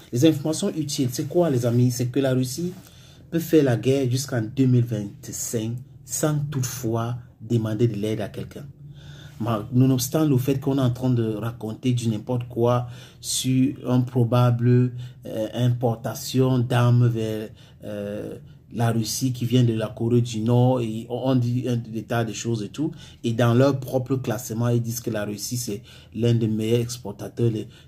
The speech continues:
dans le monde des armes. Voilà. Bon, vous voyez que la Russie produit plus, la Russie exporte plus, même les Coréens, les Chinois, tous ces gens-là achètent en Russie.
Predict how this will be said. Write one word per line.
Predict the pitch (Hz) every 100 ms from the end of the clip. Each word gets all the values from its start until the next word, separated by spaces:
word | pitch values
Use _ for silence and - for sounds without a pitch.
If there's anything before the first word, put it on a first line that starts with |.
| -
dans | 113
le | 120 101
monde | 107 110 117
des | 104 107
armes. | 101 123 - -
Voilà. | 104 95 -
Bon, | - 104
vous | 104
voyez | 113 120
que | 120
la | 110
Russie | 107 -
produit | 120 113 110
plus, | 117 - 120 123
la |
Russie | 113 - -
exporte | - - 117 110 -
plus, | 120 127 - - - -
même | 117 120 117
les | 113
Coréens, | 107 107 113
les | 117 104
Chinois, | - 104 107 110 117 - - -
tous | -
ces | 123 127 123 120
gens-là | 110 117 113 113
achètent | 113 120 - 123 - - - _ - - - -
en | 110 120
Russie. | 143 - 127 -